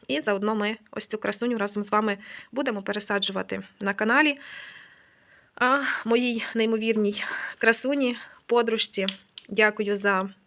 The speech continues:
ось такі щирі, приємні, неймовірні емоції. І всім вам також хочу побажати якомога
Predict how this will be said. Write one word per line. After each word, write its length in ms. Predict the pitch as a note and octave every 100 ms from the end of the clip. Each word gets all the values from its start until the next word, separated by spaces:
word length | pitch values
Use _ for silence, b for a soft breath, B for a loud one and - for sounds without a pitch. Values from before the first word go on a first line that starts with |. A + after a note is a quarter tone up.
| _
ось 160 | C4 B3+
такі 220 | B3+ A#3+
щирі, 360 | - A3 G3+
приємні, 560 | G3 A3 G#3+ G#3+ G3+ F#3+ F#3+
неймовірні 580 | - G#3+ A3 G#3+ G3 F#3+
емоції. 540 | - A3+ D#4 - C4+ B3+ B B B
І 80 | -
всім 240 | A#3 - A#3+
вам 140 | G#3+
також 300 | G#3+ A3 G#3+
хочу 240 | G#3 G#3
побажати 480 | - G3+ G#3 G3+ G3
якомога 580 | G3+ G3+ G#3+ G#3+ G3 F3+